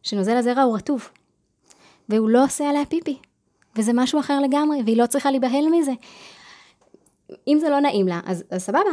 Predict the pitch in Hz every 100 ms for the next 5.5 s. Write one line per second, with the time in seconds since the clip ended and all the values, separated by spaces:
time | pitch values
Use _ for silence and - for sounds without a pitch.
0 | 233 202 185 190 233 240 190 208 320 320
1 | 208 208 339 320 254 311 240 208 - -
2 | - 180 - 190 196 185 269 269 247 302
3 | 330 370 285 214 202 185 185 190 190 185
4 | 214 208 190 185 180 175 160 - - _
5 | _ _ - 175 180